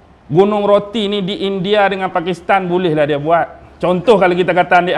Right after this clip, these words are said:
ambil hakikat. Mari Malaysia ni tak berapa nak berkenan dah bab-bab roti ni. Makan tapi bukan gaya dia.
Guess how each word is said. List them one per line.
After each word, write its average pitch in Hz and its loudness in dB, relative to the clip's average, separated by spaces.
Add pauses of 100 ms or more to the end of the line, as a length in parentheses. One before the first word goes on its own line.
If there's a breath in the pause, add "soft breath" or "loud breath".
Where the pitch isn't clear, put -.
ambil 175 -2
hakikat. 156 -4
Mari 214 0
Malaysia 202 0
ni 170 -6 (480)
tak 165 -2
berapa 180 0
nak 170 -4
berkenan 165 -4
dah 151 -2 (680)
bab-bab 151 0
roti 156 -4
ni. 165 -6
Makan 147 -2
tapi 160 -6
bukan 151 -6
gaya 135 -2
dia. 135 -6